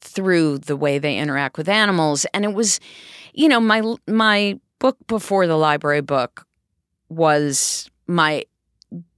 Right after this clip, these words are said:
biggest investment in the story of animals, which was the profile of Rin Tin Tin, the Hollywood icon.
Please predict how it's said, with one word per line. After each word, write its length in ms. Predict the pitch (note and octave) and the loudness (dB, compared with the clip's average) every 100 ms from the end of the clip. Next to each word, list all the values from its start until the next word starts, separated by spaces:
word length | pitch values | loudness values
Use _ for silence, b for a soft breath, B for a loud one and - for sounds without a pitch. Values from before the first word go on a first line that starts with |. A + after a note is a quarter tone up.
| C#4+ | 2
biggest 340 | C4+ G3+ - | 4 2 2
investment 640 | F3+ E3 D3 C#3+ - C#3+ | -2 2 0 0 -4 -4
in 180 | B2 C#3 | -2 -2
the 60 | D3 | -2
story 340 | - D3+ C#3 | -2 0 0
of 60 | D3 | 0
animals, 640 | C3+ A#2+ C#3 B2 F#2 - | -2 -2 -4 -4 -6 -8
which 220 | D3+ C#3 | -8 -6
was 160 | D#3+ C#3+ | -6 -6
the 60 | C3+ | -6
profile 520 | F3+ D#3+ C#3+ C#3+ C#3 | -2 -2 0 0 0
of 140 | C#3+ | -2
Rin 180 | D#3+ D3 | -4 -4
Tin 240 | D#3+ D3 | -4 -4
Tin, 480 | C#3+ D3+ D3+ D3+ C#3 | -4 -4 -2 -2 -4
the 340 | C#3+ C#3+ C3 C#3 _ b b b - | -2 -4 -4 -12 _ b b b -10
Hollywood 640 | - E3+ D#3+ D3 C#3+ C#3+ - _ - | -2 0 0 0 -2 -2 -10 _ -2
icon. 680 | D#3+ D#3+ D3+ C#3 B2 D3+ | -2 0 -2 0 -4 -6